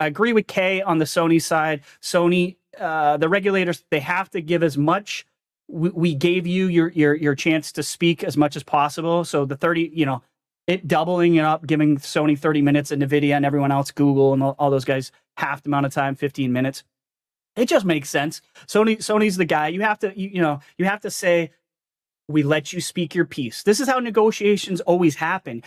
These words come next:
You can't let them, you can't let anyone say that we didn't let you try to argue your argument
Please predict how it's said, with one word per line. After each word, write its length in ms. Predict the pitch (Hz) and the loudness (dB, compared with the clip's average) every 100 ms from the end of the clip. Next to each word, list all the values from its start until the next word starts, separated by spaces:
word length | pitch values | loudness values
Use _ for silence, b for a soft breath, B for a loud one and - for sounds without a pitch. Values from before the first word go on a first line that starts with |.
| B - | B -8
You 140 | 156 | -6
can't 500 | - - 220 254 226 | -6 -2 0 0 -2
let 260 | 170 185 160 | 0 0 0
them, 380 | 151 156 147 147 | 0 0 0 -4
you 100 | 143 | -6
can't 260 | 214 220 | -4 -2
let 140 | 220 220 | -2 0
anyone 440 | 185 208 202 196 | 0 0 0 0
say 460 | 185 - 156 139 135 b b | -2 0 0 0 -4 b b
that 160 | 156 160 | -4 -2
we 100 | 156 | -4
didn't 440 | 135 170 175 175 | 0 0 2 0
let 200 | 165 160 | -2 -2
you 400 | 147 139 135 139 _ _ | 0 0 0 -6 _ _
try 260 | - 156 135 | -2 -2 -2
to 220 | - 147 147 | -4 -6 0
argue 460 | 143 135 139 131 | 0 0 -2 -4
your 280 | 123 139 135 | 0 0 2
argument 500 | 214 233 151 113 110 | 0 0 -2 -4 -12